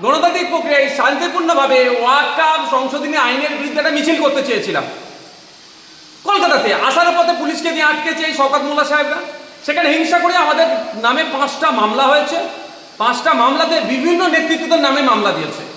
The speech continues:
এখন দেখছে আরও বাস কি কার নামে দেওয়া যেতে পারে, সেই জন্য আমাদের দেখবেন এই এফআইআর করতে যদি করে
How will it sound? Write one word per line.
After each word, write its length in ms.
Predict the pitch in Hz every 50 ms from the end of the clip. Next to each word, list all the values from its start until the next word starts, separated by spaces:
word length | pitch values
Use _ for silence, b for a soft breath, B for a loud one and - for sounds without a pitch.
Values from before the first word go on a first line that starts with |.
| - - - - - - -
এখন 320 | - 208 226 - 320 381 392 381
দেখছে 500 | 381 370 302 - - 294 269 160 - -
আরও 300 | 165 165 180 233 277 339 359
বাস 260 | 330 294 277 285 269 - -
কি 80 | 349 330
কার 220 | 320 302 247 247 247 254
নামে 140 | 254 254 254
দেওয়া 220 | 196 208 214 196 180
যেতে 200 | 180 175 170 151
পারে, 180 | 151 143 139 135 - - - - - - - -
সেই 280 | - - 415 440 403 403
জন্য 240 | 403 370 339 320 339 330 - - - - - - - - - - - - -
আমাদের 340 | - 339 359 370 370 370 349
দেখবেন 360 | 349 370 370 359 359 349 330 339 330 - - - - - - - - 262
এই 60 | 302 320
এফআইআর 360 | 330 339 339 339 349 359 349 349 339 302 285 339
করতে 440 | 339 339 - - 269 339 - 330
যদি 120 | 330 330 320
করে 240 | 311 330 330 285